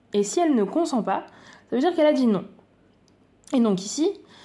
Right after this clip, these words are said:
l'implication serait que dans la première clause, ça veut dire quand la Braïta va dire simplement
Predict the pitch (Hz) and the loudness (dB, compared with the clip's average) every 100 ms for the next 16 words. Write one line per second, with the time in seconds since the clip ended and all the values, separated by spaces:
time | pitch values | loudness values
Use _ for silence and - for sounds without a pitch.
0 | - - 247 302 302 302 233 226 262 381 | -20 -10 -2 0 0 -2 -4 -2 -4 -4
1 | - - 247 226 330 359 277 294 214 349 | -6 -6 -4 -2 -2 -2 -4 -2 0 0
2 | 370 262 233 247 202 - - 220 311 220 | 2 0 -2 -2 -2 -4 -4 -4 -4 -8
3 | - _ _ _ - 196 202 220 - - | -18 _ _ _ -4 -2 -2 -4 -6 -6
4 | 262 262 240 220 220 226 226 220 214 - | -2 0 0 0 0 0 0 -4 -4 -16
5 | - - - _ 214 202 196 185 269 277 | -20 -20 -20 _ -6 -2 -2 -2 -4 -2
6 | 247 220 233 220 214 196 | -4 -2 0 2 0 -2